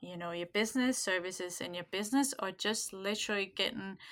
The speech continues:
finding some people who are experiencing the same things, who are, um, you know, don't be scared to, to talk to people about how you feel, because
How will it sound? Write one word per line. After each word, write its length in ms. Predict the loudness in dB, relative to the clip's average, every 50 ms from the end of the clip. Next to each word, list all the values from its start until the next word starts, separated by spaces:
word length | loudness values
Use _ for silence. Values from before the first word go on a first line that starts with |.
| -16 -16 -16 -18 -18 _
finding 580 | -8 0 4 6 6 8 8 8 8 6 6 6
some 200 | 4 2 0 0
people 580 | -2 -4 -4 -4 -4 -2 -2 -2 -2 -2 -2
who 260 | -6 -8 -6 -6 -6 -4
are 320 | 0 2 4 4 4 4 4
experiencing 760 | 2 0 -2 -4 -4 -2 -2 -2 -2 -2 -6 -8 -8 -10 -10
the 80 | -10
same 320 | -8 -6 -4 -4 -6 -6 -8
things, 500 | -10 -6 -6 -6 -6 -6 -8 -8 -8 -8 -8 -8
who 140 | -6 -4 0
are, 460 | 2 4 6 6 6 4 2 0 -4 -8 -14 -16 -16 -16 -18 -20 -16 _ -2
um, 240 | 0 0 0 0 0
you 140 | 0 2 4
know, 140 | 4 2 2
don't 340 | 2 2 4 4 4 2
be 140 | 2 0 0
scared 560 | 0 -2 -4 -4 0 2 4 4 4 4 2
to, 440 | -2 -6 -4 -2 -2 -2 -2 -2 -4 -6
to 160 | -10 -14 -14 -14 _ _ -12
talk 460 | -10 -10 -6 0 4 4 4 4 2
to 100 | -4 -8
people 360 | -8 -6 -6 -8 -6 -2 -2 0
about 280 | 0 2 2 0 0
how 200 | 0 0 0 0
you 140 | 0 0 -4
feel, 400 | -6 -6 -4 0 4 6 6 6
because 540 | 6 4 2 2 4 2 2 2 0 -2 -8